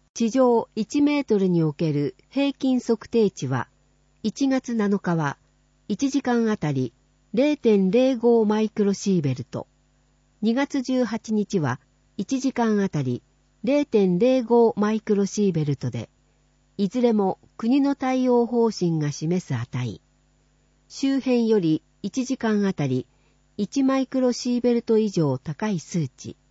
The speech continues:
を下回りました。詳細は区ホームページをご覧ください。問い合わせ先、環境保全課調査係。電話、三六四七六一四八。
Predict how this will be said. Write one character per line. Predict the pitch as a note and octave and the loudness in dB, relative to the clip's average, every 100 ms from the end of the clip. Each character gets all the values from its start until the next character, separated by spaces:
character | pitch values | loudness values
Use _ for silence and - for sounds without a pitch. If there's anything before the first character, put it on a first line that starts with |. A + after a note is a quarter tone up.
| _ _ _ | _ _ _
を | B3+ B3 | -6 -6
下 | - G#3+ | -4 -2
回 | G3 F#3 F3 | 0 0 0
り | D#3+ | 2
ま | D3+ | 0
し | - | -2
た。 | - - _ _ _ _ _ _ _ _ _ _ _ | -12 -18 _ _ _ _ _ _ _ _ _ _ _
詳 | - B3 | 0 0
細 | - A3+ G#3+ | 0 -2 0
は | G3 F#3 _ _ _ | -2 -4 _ _ _
区 | C#4+ | -4
ホ | C#4 C4 C4 | -2 0 0
ー | |
ム | B3 B3 | 0 0
ペ | A#3+ A3 | 0 -2
ー | |
ジ | D#3 C#3 | -2 -4
を | |
ご | C3 D3+ | -4 -4
覧 | D#3 D3+ | -4 -6
く | D3 | -6
だ | C3+ C#3 | -6 -6
さ | D3+ | -8
い。 | C#3 _ _ _ _ _ _ _ _ _ _ - | -10 _ _ _ _ _ _ _ _ _ _ -2
問 | A#3 A3+ | 0 0
い | A3 | 0
合 | |
わ | G#3 | -2
せ | - G3 | -2 -4
先、 | F3 - C#3 - _ _ _ _ - | -6 -6 -8 -8 _ _ _ _ -6
環 | C4 B3+ | -2 -2
境 | - A#3+ A#3 | 2 2 4
保 | A3+ | 0
全 | G#3+ G#3+ G3 | 2 0 0
課 | - F#3 - | -4 -6 -6
調 | - A#3+ A#3+ | 0 0 2
査 | A3 G3+ | 0 -2
係。 | F#3+ C#3 A#2 - _ _ _ _ _ - | -2 -4 -6 -8 _ _ _ _ _ -4
電 | G#3 G3 F3+ | 0 2 0
話、 | D3 C#3+ _ _ _ | -2 -6 _ _ _
三 | - C4 C4+ C4+ | -4 0 2 0
六 | B3 G#3+ | 2 2
四 | G3 G3+ G3+ | 4 4 2
七 | F#3+ D#3 C#3+ - E3 | 2 0 -2 -4 -6
六 | F#3+ - C#4 | -6 0 -2
一 | C4 - E3+ | -2 0 2
四 | F3+ F3+ | 2 0
八。 | E3 - C3 | -4 -8 -12